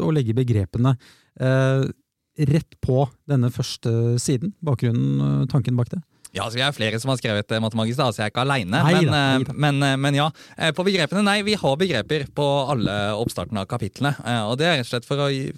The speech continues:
Speaker 2: for å gi en heads up både til lærere og elever. Dette er de mest sentrale begrepene i løpet av kapitlet, og da er man litt ekstra oppmerksom på akkurat de ordene eller begrepene, eh, og det, det gjør at det kan være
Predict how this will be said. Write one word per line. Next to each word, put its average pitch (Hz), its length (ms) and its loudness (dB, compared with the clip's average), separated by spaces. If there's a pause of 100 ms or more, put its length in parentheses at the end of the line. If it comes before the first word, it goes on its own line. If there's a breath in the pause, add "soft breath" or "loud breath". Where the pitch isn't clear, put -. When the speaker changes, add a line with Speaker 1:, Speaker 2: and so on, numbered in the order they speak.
(100)
Speaker 2:
for 180 160 -4
å - 20 0
gi 123 220 0
en 151 80 0
heads 131 320 -2
up - 80 -6
både 131 220 -2
til 143 100 0
lærere 104 160 -2
og 139 80 0
elever. 135 260 0
Dette - 300 -6
er 101 80 -6
de 104 140 -4 (100)
mest 104 240 -6
sentrale 90 320 -6
begrepene 104 400 -6
i 95 80 -4
løpet 107 220 -10
av - 20 -16
kapitlet, 131 460 -6 (260 loud breath)
og 156 160 -4
da 139 160 2
er 110 80 0
man 165 160 0
litt 175 160 -4 (220)
ekstra 156 500 -4
oppmerksom 110 500 -6
på 143 140 -6
akkurat 135 280 -6
de 123 260 -2 (100)
ordene 107 400 -4
eller 110 160 -4
begrepene, 113 640 -4 (340 loud breath)
eh, 165 320 -2
og 175 160 -2
det, 170 140 2 (280)
det 175 200 0
gjør 101 160 -2
at - 20 -6
det - 80 -10
kan 139 160 -2
være 113 240 0